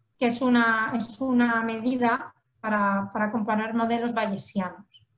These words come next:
Y es una medida que, eh, tiene en cuenta el, la bondad del ajuste y también el número de parámetros.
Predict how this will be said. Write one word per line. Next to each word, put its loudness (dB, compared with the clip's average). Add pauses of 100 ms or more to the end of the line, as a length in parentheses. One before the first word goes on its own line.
(240)
Y 2
es -4
una 6
medida 4
que, -4 (400)
eh, -2
tiene 4
en 2
cuenta 0
el, -2 (180)
la 2
bondad 4
del 4
ajuste -2 (120)
y -2
también 0
el -2
número -2
de -2
parámetros. -12